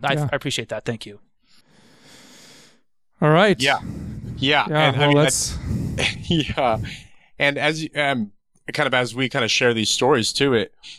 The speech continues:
Speaker 3: it, it hopefully it starts to paint a picture to the audience what we're doing and kind of our mission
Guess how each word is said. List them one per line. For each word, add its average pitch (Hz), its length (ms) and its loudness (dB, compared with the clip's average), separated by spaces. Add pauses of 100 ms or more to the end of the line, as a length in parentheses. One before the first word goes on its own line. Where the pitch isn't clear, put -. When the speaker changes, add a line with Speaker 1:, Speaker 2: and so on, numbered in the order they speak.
(380)
Speaker 3:
it, 131 140 0 (320)
it 127 100 2
hopefully 160 440 0
it 131 60 -2
starts 123 240 -2
to 113 80 0
paint 117 240 -4
a 104 40 -6
picture 117 320 -2
to 107 120 -2
the 98 80 2
audience 104 500 2 (400)
what 107 520 0
we're 120 140 -2
doing 120 340 2
and 107 160 -2
kind 120 160 -2
of 104 80 -4
our 101 140 4
mission 113 720 -2